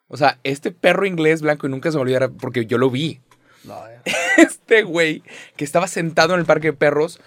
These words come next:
Speaker 1: un perro inglés de alguien más, se le acerca, le muerde aquí y jala, y esta persona de repente tenía la oreja, el cartílago separado de su cara.
Speaker 2: Guácala, güey.
Speaker 1: Y yo nada más veo una línea enorme de sangre y el güey le hace así de que ¡au!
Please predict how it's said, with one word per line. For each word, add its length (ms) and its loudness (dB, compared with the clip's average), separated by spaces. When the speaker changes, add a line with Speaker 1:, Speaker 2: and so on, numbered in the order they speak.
Speaker 1:
un 220 -6
perro 260 4
inglés 400 0
de 200 4
alguien 420 2
más, 500 -2
se 180 -6
le 80 -2
acerca, 520 -4
le 180 -2
muerde 600 -4
aquí 440 -8
y 100 -18
jala, 520 -2
y 100 -2
esta 160 -4
persona 240 0
de 60 8
repente 240 -4
tenía 260 -4
la 160 4
oreja, 360 0
el 100 -6
cartílago 340 -2
separado 580 2
de 60 2
su 180 -12
cara. 300 0
Speaker 2:
Guácala, 420 -12
güey. 300 -18
Speaker 1:
Y 80 -4
yo 120 4
nada 100 6
más 180 2
veo 220 6
una 400 4
línea 480 2
enorme 480 6
de 120 4
sangre 520 2
y 100 -6
el 60 0
güey 160 0
le 80 6
hace 120 -2
así 140 -4
de 60 -2
que 160 -10
¡au! 500 4